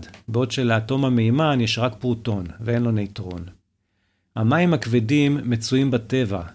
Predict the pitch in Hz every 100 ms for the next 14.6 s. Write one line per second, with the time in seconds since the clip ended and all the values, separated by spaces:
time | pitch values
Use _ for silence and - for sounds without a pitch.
0 | _ 110 107 110 120 139 160 127 117 151
1 | 165 156 147 - 117 127 139 113 107 120
2 | 107 110 113 113 110 110 113 92 92 101
3 | 107 107 101 101 104 104 95 80 - _
4 | _ _ - - _ 117 143 185 151 131
5 | 123 113 - 135 110 107 101 104 113 120
6 | 117 120 117 127 113 180 170 - 135 123
7 | 113 117 131 - 113 113 107 151 156 123
8 | 117 123 123 110 107 120 156 147 110 110
9 | 110 113 123 98 110 120 117 113 117 110
10 | 92 - - 107 110 120 127 120 110 127
11 | 139 143 110 107 113 107 101 98 92 92
12 | 92 - _ _ - - _ - _ -
13 | 113 113 110 147 156 123 117 113 117 117
14 | 113 113 104 107 107